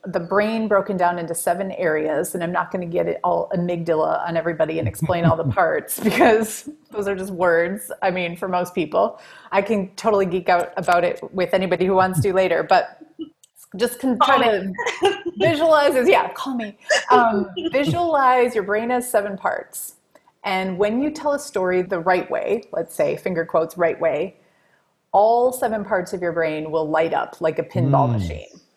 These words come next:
Speaker 3: Yeah.
Speaker 1: Okay. When we use data, like before we were saying, like, put your shoes out, get, get your twenty-one day habit or whatever. That's kind of data. That's
Speaker 2: Mm.
Speaker 1: not, like, a, definitely a story. But with data, it lights up two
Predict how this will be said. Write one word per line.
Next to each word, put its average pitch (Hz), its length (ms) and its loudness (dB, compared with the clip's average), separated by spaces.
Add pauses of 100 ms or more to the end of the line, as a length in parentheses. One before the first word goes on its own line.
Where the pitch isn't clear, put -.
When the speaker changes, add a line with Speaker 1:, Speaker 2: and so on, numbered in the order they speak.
(120)
Speaker 3:
Yeah. 165 200 -10 (400)
Speaker 1:
Okay. 175 400 0 (280)
When 254 300 0
we 320 80 0
use 233 260 0
data, 185 680 0 (540)
like 208 160 2
before 214 320 2
we 185 120 0
were 180 100 2
saying, 180 300 -2
like, 160 260 -2
put - 180 -4
your 254 80 -4
shoes 233 360 -4
out, 175 420 2
get, - 340 -2
get - 180 0
your 233 140 0
twenty-one 214 400 0
day 190 140 2
habit 180 420 2
or 160 80 0
whatever. 160 360 0
That's 196 240 0
kind 359 240 -4
of 220 260 -4
data. - 480 -2 (120)
That's 208 200 -2
Speaker 2:
Mm. 160 80 0
Speaker 1:
not, 226 320 0
like, 214 180 -2
a, 202 40 4
definitely 175 480 -2
a 165 60 -4
story. 165 380 -4 (380)
But 208 160 4
with 220 240 -2
data, 262 500 2
it 196 80 -2
lights 202 320 0
up 226 100 -2 (220)
two 220 600 -4